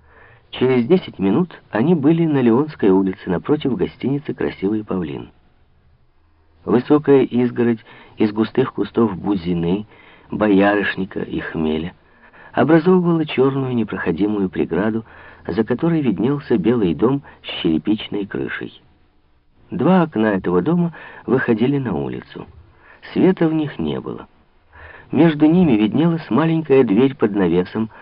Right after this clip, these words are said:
опиравшимся на колонки. Планше соскочил с коня, как бы собираясь постучать в эту дверь. Потом раздумал, взял свою лошадь под уздцы и прошел еще шагов тридцать.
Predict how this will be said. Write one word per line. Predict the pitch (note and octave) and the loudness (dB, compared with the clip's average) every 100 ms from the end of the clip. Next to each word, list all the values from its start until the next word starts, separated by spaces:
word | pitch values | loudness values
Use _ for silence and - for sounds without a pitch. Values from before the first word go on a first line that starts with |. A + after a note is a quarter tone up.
| - - - | -20 -20 -6
опиравшимся | G#2 G#2 G#2 D#3+ D#3+ - D3+ - C#3 C#3 - | -4 2 2 2 0 -4 -6 -4 -6 -6 -4
на | G#2+ | -4
колонки. | - F#2 C#2 C2 - - - _ _ _ _ _ _ _ _ _ _ | -2 -4 -4 -10 -14 -16 -16 _ _ _ _ _ _ _ _ _ _
Планше | - A#2 C3+ - B2 | 0 0 0 0 -2
соскочил | - G#2+ F#2+ - C3 | -2 -6 -6 -2 -4
с | - | -2
коня, | G2+ F2+ F#2+ G2+ - - - | -2 0 -2 -6 -20 -20 -20
как | - A#2+ | -2 0
бы | A#2+ A#2 | 2 -2
собираясь | A2+ G2+ A2 B2+ A#2+ | 0 2 2 0 -4
постучать | - A#2+ - B2+ - G#2 F2+ - | -6 -8 -4 -6 -4 -4 -4 -4
в | |
эту | D#2+ D2+ | -4 -4
дверь. | C#2+ C2+ A#1+ - _ _ _ _ _ _ _ _ _ | -8 -8 -8 -12 _ _ _ _ _ _ _ _ _
Потом | G2 D#3+ | 0 2
раздумал, | E3 D3 G#2+ F#2 F#2 F2+ F2+ - - - | 4 2 2 2 2 0 -4 -16 -20 -12
взял | - F#2+ E3+ | -8 2 2
свою | F#3 - A2 G#2 | 2 4 4 6
лошадь | C#3 C3+ F2+ - | 4 2 -8 -4
под | F2 | -4
уздцы | D2+ - - - C3+ D#3+ - - - | -4 -8 -10 0 0 0 -12 -20 -6
и | A2 | 0
прошел | A#2 A2 D#3 F3 | 2 2 2 2
еще | D#3 - C#3 | 2 0 0
шагов | F#2+ D#2 - - | 0 -2 -2 -2
тридцать. | D2+ C#2 - - A#1+ | -6 -6 -10 -14 -14